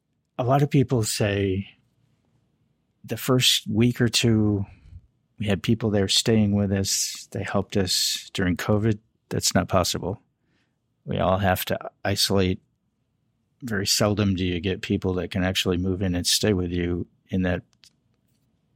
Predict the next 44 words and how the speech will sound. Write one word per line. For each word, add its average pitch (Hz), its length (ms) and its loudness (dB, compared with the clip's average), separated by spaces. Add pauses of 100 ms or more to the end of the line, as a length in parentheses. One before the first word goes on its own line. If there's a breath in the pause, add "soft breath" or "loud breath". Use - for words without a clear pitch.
(160)
grieving 98 440 -2
period. 98 540 0 (2000 loud breath)
You 110 120 0
can 113 80 2
have 127 180 2
a 110 80 0
lot 113 240 2
of 139 100 2
people 95 600 0 (280)
that 92 120 0
don't 110 220 4
know 110 80 6
what 101 160 2
to 101 100 0
say 85 240 0
to 78 80 -6
you. - 260 -6 (560)
You 110 80 4
can 104 80 4
have 95 120 0
a 90 40 -4
lot 110 220 2
of 127 80 0
people 107 560 2 (280)
that 90 140 -2
don't 110 220 4
know 110 160 4
how 107 200 2
they 98 180 0
can 90 160 0
help 90 340 -2
you. - 240 -4 (720)
You - 80 0
can 113 80 6
have 104 120 2
a 87 40 -2
lot 113 300 2
of 131 100 0
people 107 640 0
that 92 160 -2
don't 113 300 2
know 113 200 4
what 101 440 -2
to 90 600 -6